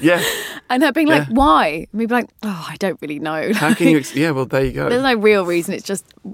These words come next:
Speaker 2: we, normally it's like, "You might get cold." That's <laughs> my, my main
Speaker 1: That's a
Speaker 2: concern.
Speaker 1: brilliant answer.
Speaker 2: "You might get cold."
Speaker 1: Yeah.
Speaker 2: That's it. But yeah, I can imagine it felt
Speaker 1: Well, it was awkward 'cause, 'cause, you know, I was asked, like, a policeman, I was sitting, you know, with him and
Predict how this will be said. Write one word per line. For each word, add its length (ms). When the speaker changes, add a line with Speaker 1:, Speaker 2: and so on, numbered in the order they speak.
Speaker 2:
we, 180
normally 280
it's 100
like, 120
"You 100
might 240
get 160
cold." 420
That's 240
<laughs> 120
my, 40
my 180
main 120
Speaker 1:
That's 120
a 80
Speaker 2:
concern. 260
Speaker 1:
brilliant 380
answer. 440
Speaker 2:
"You 80
might 180
get 160
cold." 440
Speaker 1:
Yeah. 180
Speaker 2:
That's 160
it. 180
But 120
yeah, 260
I 100
can 140
imagine 340
it 140
felt 400
Speaker 1:
Well, 120
it 60
was 140
awkward 320
'cause, 280
'cause, 220
you 120
know, 100
I 20
was 140
asked, 420
like, 160
a 40
policeman, 340
I 60
was 80
sitting, 460
you 120
know, 260
with 100
him 160
and 240